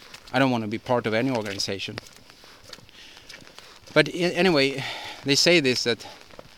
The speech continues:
these kind of activist organizations, they are run in this way. It's a horizontal movement, seemingly, but really there are hierarchical structures, and there are financiers, there are managers. And the, the local conspiracy movements here in Sweden have reminded me of the same structure.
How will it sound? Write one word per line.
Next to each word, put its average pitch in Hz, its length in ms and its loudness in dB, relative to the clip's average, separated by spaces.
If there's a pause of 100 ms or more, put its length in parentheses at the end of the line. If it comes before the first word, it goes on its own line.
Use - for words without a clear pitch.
(280)
these 131 240 -4
kind 139 160 2
of 123 60 0
activist 127 480 0
organizations, 113 800 -2
they 117 160 0
are 110 100 0
run 117 260 0
in 110 120 -4
this 101 200 -4
way. 104 100 -4
It's - 140 -6
a 104 100 -4
horizontal 120 600 -2
movement, 117 500 0
seemingly, 131 600 -2
but 104 220 -8
really 151 360 2 (540)
there 127 140 2
are 117 380 2 (220)
hierarchical 110 360 0
structures, 104 480 -6
and 101 180 -4 (540)
there 127 120 4
are 123 120 4
financiers, 113 760 0
there 117 180 0
are 110 300 0 (180)
managers. 117 800 -2 (1200)
And 135 300 2
the, 143 160 -4
the 131 180 2
local 156 320 2
conspiracy 127 580 -2
movements 117 400 -2
here 113 100 -2
in 110 60 -4
Sweden 151 420 -2
have 123 180 -4
reminded 117 480 -2
me 113 160 -2
of 98 100 -4
the 104 80 -4
same 104 320 -2
structure. 131 500 -2